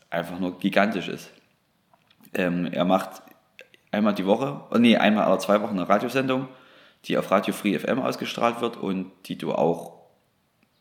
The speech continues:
hier unter dem Video, ich verlinke das einfach mal, anhören kannst. Und der hat mir einiges gezeigt. Mit ihm war ich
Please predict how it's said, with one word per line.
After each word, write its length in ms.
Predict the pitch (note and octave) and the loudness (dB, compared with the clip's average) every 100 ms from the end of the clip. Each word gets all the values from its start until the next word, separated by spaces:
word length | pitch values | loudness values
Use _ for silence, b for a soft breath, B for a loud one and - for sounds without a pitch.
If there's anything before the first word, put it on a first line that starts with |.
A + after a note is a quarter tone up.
| _ | _
hier 280 | - - - | -8 -6 -4
unter 300 | - A3+ - | -4 -4 -4
dem 220 | - - | -4 -4
Video, 380 | B3 - - F3 | -4 -4 -6 -6
ich 160 | - - | -10 -6
verlinke 300 | G#2 - - | -4 -4 -6
das 160 | - | -6
einfach 160 | E2+ F#2+ | -6 -2
mal, 200 | G2 F#2+ | -2 -2
anhören 420 | - B2+ C3 G2+ | -4 -6 -4 -6
kannst. 480 | F#2+ - F#2+ - - _ b b b b b b b b b b b _ _ _ _ _ | -8 -10 -12 -16 -20 _ b b b b b b b b b b b _ _ _ _ _
Und 400 | G#2+ G#2+ G2 - | 2 2 0 -2
der 140 | F#2 | -2
hat 160 | G2 G#2 | -2 0
mir 380 | G#2+ G#2+ G2+ - | 0 0 -2 -4
einiges 400 | F2 G2 G#2 G#2 | -4 -2 -2 -4
gezeigt. 420 | - - G2 F2+ | -8 -2 -2 -2
Mit 120 | F2 - | -4 2
ihm 240 | A#2 A#2+ | 2 6
war 200 | G2+ G2 | 8 8
ich 260 | G2+ - | 6 0